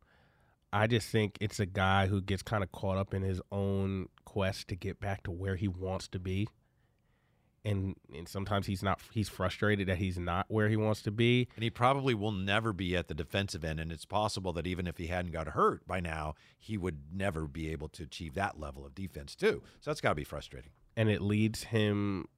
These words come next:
Speaker 1: to what we see, just overcompensating,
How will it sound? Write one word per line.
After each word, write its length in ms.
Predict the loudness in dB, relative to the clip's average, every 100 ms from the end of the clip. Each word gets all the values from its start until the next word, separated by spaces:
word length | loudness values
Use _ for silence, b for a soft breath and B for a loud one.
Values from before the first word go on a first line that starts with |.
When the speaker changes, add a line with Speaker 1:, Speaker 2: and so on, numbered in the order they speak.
| _ -4
Speaker 1:
to 120 | 0
what 180 | 2 2
we 120 | 0
see, 300 | 2 0 0
just 260 | -2 -6 -2
overcompensating, 1080 | 0 0 0 0 0 -2 0 2 2 0